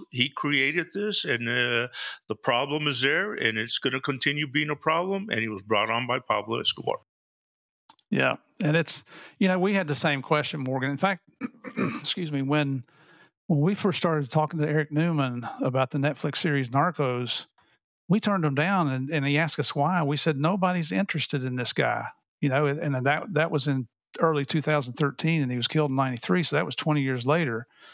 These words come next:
Speaker 2: And, you know, sh-, I, maybe we were naive about it,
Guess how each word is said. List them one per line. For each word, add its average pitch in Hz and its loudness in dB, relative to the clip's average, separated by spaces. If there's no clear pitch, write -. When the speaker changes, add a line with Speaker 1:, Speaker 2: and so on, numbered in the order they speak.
Speaker 2:
And, 139 2
you 151 2
know, 131 0
sh-, - 4
I, 175 2
maybe 156 2
we 156 4
were 160 2
naive 143 2
about 117 -2
it, - -12